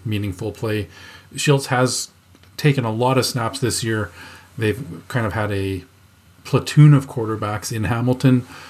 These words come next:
but it might be nice to give him that opportunity to lead the team again right from the start. A really tough one to call again. Ottawa looking for that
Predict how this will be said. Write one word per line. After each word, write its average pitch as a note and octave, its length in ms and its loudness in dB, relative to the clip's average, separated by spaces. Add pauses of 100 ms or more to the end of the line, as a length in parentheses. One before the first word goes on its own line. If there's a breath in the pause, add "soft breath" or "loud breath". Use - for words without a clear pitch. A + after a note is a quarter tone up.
(220 loud breath)
but A2 120 -2
it G#2+ 80 -2
might G#2 180 -2
be G#2+ 80 -2
nice G2+ 240 -2
to - 100 -4
give G2 280 -6
him G#2 180 -4
that G2 160 -2
opportunity G2 540 -2
to F#2+ 180 -2
lead G#2+ 320 0
the G#2 100 -2
team G2 280 -2
again F#2+ 300 -2
right F#2+ 160 -4
from G2+ 160 -6
the F#2 100 -2
start. - 520 -4
A C#3 60 4
really C3+ 260 6
tough A#2+ 240 -4
one A2+ 100 0
to G2+ 80 -2
call G#2+ 360 -2
again. G#2 680 -2 (220)
Ottawa G#2+ 460 -4
looking G2 500 -4
for G#2 400 -12
that G2+ 240 -8